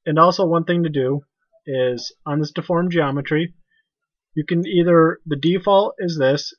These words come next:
shape order two and Laplace smoothing. I suggest possibly using one, you can use one or two to give similar results. And now I'm going to run this for ten seconds, and when I'm done, I should see no circle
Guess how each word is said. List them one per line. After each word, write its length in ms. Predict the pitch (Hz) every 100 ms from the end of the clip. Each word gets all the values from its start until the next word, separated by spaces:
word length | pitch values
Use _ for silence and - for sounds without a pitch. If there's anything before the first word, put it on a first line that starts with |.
| _
shape 320 | - 147 143
order 240 | 151 156 160
two 420 | - 143 147 147 _
and 160 | 143 123
Laplace 400 | 120 131 135 -
smoothing. 440 | 139 117 117 139 139 _ _ - _ _ -
I 160 | 135 131
suggest 400 | 156 147 151 - -
possibly 380 | 147 135 165
using 300 | 151 151 165
one, 200 | 139 120
you 80 | 131
can 120 | -
use 120 | 135 127
one 180 | 127
or 80 | 143
two 320 | 139 113 113 - -
to 60 |
give 180 | 123 123
similar 300 | - 120 127
results. 480 | 139 113 101 - - _ _ _ _ _ _ _ _ _ _ _ _ _ _ _ _ _ _ -
And 200 | 135 139
now 420 | 135 135 139 135 _ _ _
I'm 140 | 127 127
going 240 | 139 135 127
to 100 | 135
run 200 | 127 131
this 320 | 131 - - _
for 120 | - 127
ten 200 | 147 151
seconds, 280 | 147 - - _ _ _
and 320 | 151 143 139 147 - _ _ _ _ _ _ - - _ _
when 160 | 147 143
I'm 200 | 143 131
done, 360 | 120 135 123 - -
I 80 | 107
should 280 | - 143
see 200 | - 139
no 180 | 127 127
circle 480 | 127 139 127 135